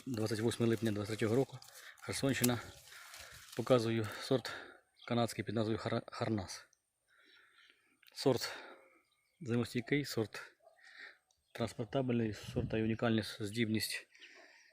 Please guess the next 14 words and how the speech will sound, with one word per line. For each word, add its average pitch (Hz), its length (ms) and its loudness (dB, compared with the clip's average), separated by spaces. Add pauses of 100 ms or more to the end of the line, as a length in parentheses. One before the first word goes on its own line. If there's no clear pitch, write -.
(200)
витримувати 110 760 2
пізні 107 360 2 (420)
весняні 110 360 -2
заморозки, 117 520 2
коли 101 340 -2 (680)
більшість 110 340 0 (200)
сортів 107 420 2
не 104 100 2
витримує, 104 460 2
цей 113 260 -2 (600)
добре 104 320 -2
переносить 98 520 -6 (1120)
такі - 180 0
скачки 110 460 0